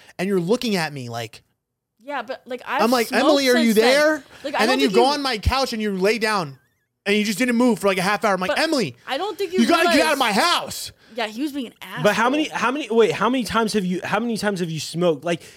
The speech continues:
Speaker 3: you're, you're saying, "I've smoked since then," but even if you
Speaker 2: I've
Speaker 3: smoke, like,
Speaker 2: smoked,
Speaker 3: once every month,
Speaker 2: like,
Speaker 3: it
Speaker 2: at the gym, no. Like, I've been able to smoke, like, take two hits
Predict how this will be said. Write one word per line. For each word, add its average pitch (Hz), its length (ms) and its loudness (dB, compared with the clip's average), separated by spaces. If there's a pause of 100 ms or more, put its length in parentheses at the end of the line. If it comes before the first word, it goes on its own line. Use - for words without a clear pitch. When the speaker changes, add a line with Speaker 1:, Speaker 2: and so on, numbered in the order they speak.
(120)
Speaker 3:
you're, 226 140 -2
you're 233 140 0
saying, 269 240 0
"I've 196 140 0
smoked 208 420 2
since 196 260 -4
then," 190 200 2
but 175 140 -2
even 233 260 -4
if 220 100 -6
you 220 100 -4
Speaker 2:
I've 311 120 2
Speaker 3:
smoke, 226 260 0
like, 220 140 4
Speaker 2:
smoked, 196 300 0
Speaker 3:
once 220 300 2
every 202 260 0
month, 175 580 -2
Speaker 2:
like, 247 140 -6
Speaker 3:
it - 140 -16
Speaker 2:
at 254 160 0
the 254 100 0
gym, 214 440 -6
no. 226 140 -4
Like, 208 140 -6
I've 277 240 -4
been 311 120 -8
able 339 200 -10
to 277 80 -12
smoke, 262 440 -12
like, 180 280 -10
take 233 260 -10
two 294 200 -10
hits 269 280 -8